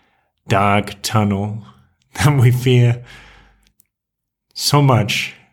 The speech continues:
that we might not come out the other side,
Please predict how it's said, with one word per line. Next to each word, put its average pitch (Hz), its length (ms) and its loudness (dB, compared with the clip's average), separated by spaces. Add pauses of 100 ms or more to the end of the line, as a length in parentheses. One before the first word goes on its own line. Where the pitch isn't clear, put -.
(1500)
that 104 80 -8
we 98 120 -2
might 107 220 2
not 98 220 -2
come 104 180 -2
out 107 220 0
the 95 140 0
other 92 160 -2
side, 98 600 -2